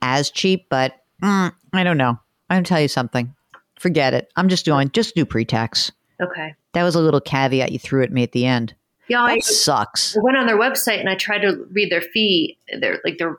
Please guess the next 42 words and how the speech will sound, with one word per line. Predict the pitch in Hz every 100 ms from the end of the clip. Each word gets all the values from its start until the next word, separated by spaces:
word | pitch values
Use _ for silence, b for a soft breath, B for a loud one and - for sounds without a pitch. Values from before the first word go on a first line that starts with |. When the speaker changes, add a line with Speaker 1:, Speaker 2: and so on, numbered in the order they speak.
| _ -
Speaker 2:
fee | - 202
scale, | 190 - 180 165 147 -
and | 165
I | 160
just | 170 180
Speaker 1:
Ugh. | 170
Speaker 2:
didn't | - 175
make | 170 175
any | 151
sense | 143 214 220 196
of | 156
it, | 151 151
and | 160
it | 170
just | 180 -
seemed | 185 175
higher | 151 151 147
than | - 143
Fidelity, | 135 139 - - -
so. | - - 139 139 139 _
Speaker 1:
Not | 175 220
only | 294 311
does | 226 175
it, | 143 135 - 143 -
I | 139
mean, | 131
forget | 117 131 147 143
about | 127 117
higher, | 135 151 127 90 -
it's | 165 -
just | 226 -
such | 311
a | 170
ripoff. | 139 123 135 247 - 98 98 - - - 165
Speaker 2:
Okay. | 151 143 147 _ B B
Speaker 1:
You | 220
know | 269
what | 392
you | 349
might | 285 262
wanna | 247 233
do? | 214 214